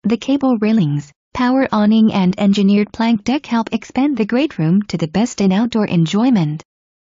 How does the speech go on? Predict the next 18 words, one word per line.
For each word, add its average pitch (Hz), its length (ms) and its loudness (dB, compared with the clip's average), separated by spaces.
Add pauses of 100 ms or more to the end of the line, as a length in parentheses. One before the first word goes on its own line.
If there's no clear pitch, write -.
(260)
The 220 160 2
formal 247 380 2
dining 202 360 2
room 208 220 2
looks 233 240 2
out 220 160 0
to 233 100 -2
the 233 100 0
lake 226 300 2
and 196 160 2
provides 233 460 -2
the 233 100 -4
perfect 262 460 -6
setting 247 380 0
for 226 200 -2
formal 240 380 2
sunset 247 480 0
dinners. 160 560 0